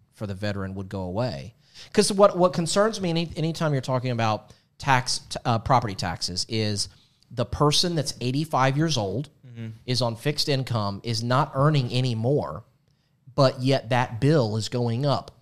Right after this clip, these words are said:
Speaker 1: consistently year after year after year after year. Because if all you're relying on is Social Security and maybe some other small pension,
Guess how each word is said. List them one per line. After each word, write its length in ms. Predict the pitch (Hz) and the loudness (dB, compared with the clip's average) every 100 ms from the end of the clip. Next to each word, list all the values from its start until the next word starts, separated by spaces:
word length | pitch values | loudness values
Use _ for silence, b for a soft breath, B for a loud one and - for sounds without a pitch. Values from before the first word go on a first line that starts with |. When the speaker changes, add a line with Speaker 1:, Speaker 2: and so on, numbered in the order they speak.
| _ | _
Speaker 1:
consistently 840 | - - - - 170 - 120 90 92 | -8 -6 -4 -4 -2 -4 -6 -12 -14
year 400 | 87 113 151 135 | -6 2 4 4
after 260 | 110 - | 0 -4
year 300 | 107 110 127 | -4 0 0
after 240 | 110 101 107 | -2 -6 -8
year 240 | 104 104 | -8 -8
after 260 | 92 87 87 | -8 -10 -14
year. 320 | 87 78 62 B B B | -14 -14 -18 B B B
Because 260 | - 147 | -4 -2
if 140 | 139 131 | -4 -2
all 240 | 156 196 | 2 2
you're 140 | 190 160 | 4 4
relying 480 | 147 139 156 135 117 | 4 4 2 2 -2
on 220 | 107 107 | -4 -4
is 120 | 104 | -4
Social 260 | - 131 120 | -2 -2 -4
Security 480 | 107 - 151 127 | -6 -4 -4 -2
and 80 | 110 | -2
maybe 180 | 113 120 | -2 -4
some 180 | 120 123 | -4 -4
other 140 | 110 | -4
small 300 | 98 - 107 | -6 -6 -6
pension, 440 | 98 147 156 104 | -4 -6 -4 -6